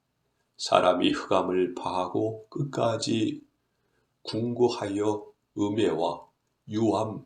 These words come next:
중에 광속을 구하되 사람 사는 곳에서 멀리 떠나 구멍을 깊이 뚫고 발이 땅에 닿지 않게 달려내리니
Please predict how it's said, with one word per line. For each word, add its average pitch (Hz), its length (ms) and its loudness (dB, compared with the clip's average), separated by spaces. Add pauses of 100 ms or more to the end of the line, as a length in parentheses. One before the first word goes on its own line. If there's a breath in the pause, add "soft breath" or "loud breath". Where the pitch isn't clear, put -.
중에 90 440 -2
광속을 107 760 -2
구하되 - 500 -2 (480)
사람 92 440 0
사는 87 320 -2
곳에서 85 600 -2 (100)
멀리 95 400 2
떠나 92 520 -6 (140)
구멍을 85 560 -2
깊이 - 540 -6
뚫고 - 640 -4 (500)
발이 143 300 2
땅에 131 320 0
닿지 113 480 2
않게 92 560 -4
달려내리니 85 1000 -4